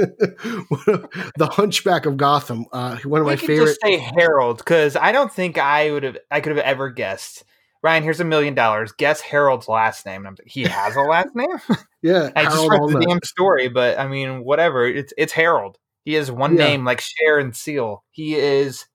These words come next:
Speaker 2: Harold in the Batman world.
Speaker 1: <laughs> Yeah, I, yeah, that is, that is true.
Speaker 2: So, uh, kinda how you just said. So I think this, this story arc itself is very unique for multiple reasons. Like you just kinda said, of like, one, it spanned in both Batman and Detective. It crossed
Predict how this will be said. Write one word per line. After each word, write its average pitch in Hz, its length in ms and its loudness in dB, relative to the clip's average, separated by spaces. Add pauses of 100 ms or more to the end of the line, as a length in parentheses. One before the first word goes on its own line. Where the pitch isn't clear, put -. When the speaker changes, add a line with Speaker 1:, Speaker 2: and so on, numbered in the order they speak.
Speaker 2:
Harold 131 500 2 (320)
in 131 100 -6
the 120 60 -4
Batman 110 460 -2
world. 98 220 -8
Speaker 1:
<laughs> 202 100 -4 (380)
Yeah, 160 340 0
I, 143 240 -4
yeah, 151 120 -2
that 147 180 -2
is, 135 220 -4
that 135 120 -6
is 131 160 -6
true. 98 300 -12 (440)
Speaker 2:
So, 196 200 2
uh, - 80 0
kinda 220 240 0
how 180 100 2
you 160 160 -2
just 135 300 -8
said. 135 420 0
So - 140 -6 (240)
I 160 80 0
think 202 160 0
this, 170 160 -2 (280)
this 165 280 0
story 160 340 2
arc 135 160 2
itself 113 380 -2
is 104 80 -12
very 113 240 0
unique 113 340 -6
for 123 180 -4
multiple 117 460 -2
reasons. 98 500 -12
Like 127 200 0
you 160 80 -6
just 147 160 -6
kinda 135 180 0
said, 117 180 2
of 110 120 0
like, 113 180 0
one, 143 600 2
it 135 220 2
spanned 135 680 -2
in 123 300 -4
both 127 320 0
Batman 135 400 0
and 123 160 -2
Detective. 110 420 -4
It 82 140 -8
crossed - 420 -2